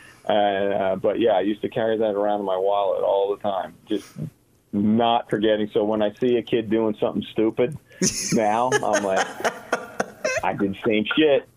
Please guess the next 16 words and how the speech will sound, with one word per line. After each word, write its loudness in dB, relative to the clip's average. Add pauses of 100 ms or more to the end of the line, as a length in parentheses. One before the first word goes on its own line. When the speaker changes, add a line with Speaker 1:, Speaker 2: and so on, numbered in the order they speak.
(120)
Speaker 1:
I 0
did 2
the 2
same 2
shit." 2
And 2
it's -6
like, 4
"Okay, 2
he 2
wants -2
attention. -2 (140)
I 0
did -2
the -2
same 0